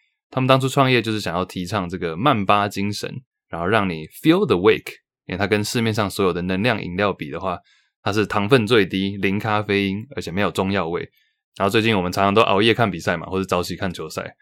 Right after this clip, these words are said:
所以我个人的话也都是会配一瓶，然后再加上一些果汁啊什么的来调味。所以说跟大家分享一下，这是我们听众自己创的品牌，所以希望大家可以多多支持。然后就是用下面的网址，然后再输入折扣码 Juicy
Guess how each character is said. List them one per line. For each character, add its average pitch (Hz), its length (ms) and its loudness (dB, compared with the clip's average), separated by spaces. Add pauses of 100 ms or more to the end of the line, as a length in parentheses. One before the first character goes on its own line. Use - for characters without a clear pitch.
(300)
所 - 120 -6
以 - 20 0
我 82 60 -6
个 107 160 4
人 85 100 2
的 85 60 -4
话 90 140 0
也 82 80 -2
都 87 100 -2
是 90 100 -8
会 87 300 -2
配 131 240 4
一 120 60 2
瓶， - 160 -14 (260)
然 78 140 -10
后 85 40 -6
再 87 220 -2
加 95 220 0
上 98 200 0
一 92 40 -4
些 92 160 -2
果 80 240 -8
汁 95 180 -8
啊 90 100 -2
什 - 80 -10
么 78 160 -12
的 80 60 -8
来 82 100 -8
调 80 200 -12
味。 82 200 -8 (400)
所 90 140 -4
以 85 40 -4
说 92 140 -2
跟 110 160 0
大 120 80 6
家 117 80 10
分 139 160 4
享 95 200 2
一 - 20 -6
下， 82 220 -2 (200)
这 104 120 0
是 - 20 4
我 95 80 2
们 85 240 -4
听 123 240 4
众 120 180 6
自 123 80 -2
己 104 80 2
创 101 200 -2
的 90 80 -2
品 85 120 -12
牌， - 160 -12
所 92 140 -4
以 87 40 -6
希 - 100 -6
望 98 120 0
大 101 80 2
家 95 120 4
可 98 100 -4
以 85 80 -4
多 92 160 0
多 92 140 0
支 92 180 -8
持。 - 180 -10 (460)
然 92 80 0
后 95 60 4
就 107 80 0
是 110 80 2
用 113 120 4
下 143 200 4
面 139 80 2
的 107 80 4
网 95 180 2
址， - 300 -10 (240)
然 82 100 -8
后 80 60 -6
再 87 100 -2
输 104 160 -2
入 104 160 0
折 90 160 -2
扣 101 180 0
码 85 180 -6
Juicy 131 540 -2